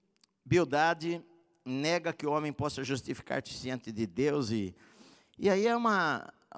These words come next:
os capítulos agora são pequenininhos. É, é aquele negócio: olha, a conclusão é a seguinte: que não tem jeito, que não tem ninguém que possa agradar a Deus. Ele diz assim,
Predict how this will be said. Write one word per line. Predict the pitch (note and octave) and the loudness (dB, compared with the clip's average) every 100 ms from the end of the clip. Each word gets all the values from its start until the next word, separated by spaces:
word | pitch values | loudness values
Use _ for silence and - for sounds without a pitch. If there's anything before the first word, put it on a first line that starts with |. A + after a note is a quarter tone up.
| - | -6
os | D3 | 0
capítulos | D#3+ - E3+ D3+ | 0 0 -4 -6
agora | C#3 D3 D3 | -2 -2 -2
são | C#3+ | -4
pequenininhos. | - C#3 B2+ A#2 C3+ D3 A2+ G2 - | -6 -6 -4 -2 -2 -2 -2 -4 -8
É, | F2+ G2+ - _ - - _ _ _ _ _ _ _ _ _ _ _ _ _ | -8 -8 -8 _ -20 -20 _ _ _ _ _ _ _ _ _ _ _ _ _
é | - D3 | -8 -4
aquele | E3+ E3 | -2 -2
negócio: | D#3 C3 B2 D#3+ | 0 0 0 0
olha, | D#3 A#2+ - | 0 -2 -4
a | D3 | -8
conclusão | - F3 D#3 B2+ C#3+ D#3 A#2+ - _ _ _ - | -6 -4 -2 0 0 -2 -2 -8 _ _ _ -8
é | |
a | C#3 | -6
seguinte: | - B2+ G#2+ G2+ - - - _ _ _ _ _ _ _ _ _ - _ | -6 -6 -6 -6 -8 -20 -20 _ _ _ _ _ _ _ _ _ -20 _
que | - | -4
não | D#3 | -2
tem | D#3+ F3 | -2 -2
jeito, | A#2 D3 - | 0 0 -2
que | C3 | -6
não | C3 | -2
tem | D3 | -2
ninguém | D#3+ E3+ A#2 C3+ | -2 -4 -2 -2
que | C#3+ | -2
possa | - A2+ A#2+ | -4 -4 -4
agradar | G#2 G2+ F#2+ F#2+ | -4 -4 -2 -4
a | |
Deus. | F2 F2+ D2+ - - - - _ _ _ _ _ _ _ _ _ _ _ _ _ _ _ | -4 -6 -6 -10 -16 -18 -20 _ _ _ _ _ _ _ _ _ _ _ _ _ _ _
Ele | - D3 | -6 -4
diz | E3+ F#3 | -2 2
assim, | D#3+ - E3+ A#2+ | 2 2 -2 -4